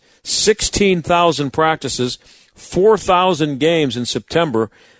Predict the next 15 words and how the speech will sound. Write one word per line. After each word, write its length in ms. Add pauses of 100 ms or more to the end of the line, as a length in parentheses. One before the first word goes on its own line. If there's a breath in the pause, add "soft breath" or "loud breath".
(360 soft breath)
One 580 (220)
kid, 480 (1040)
they 160
just, 240
they 100
determined, 680 (100)
of 140
all 200
the, 120
all 240
the 80
people 320
that 160
they 260 (140)
checked, 440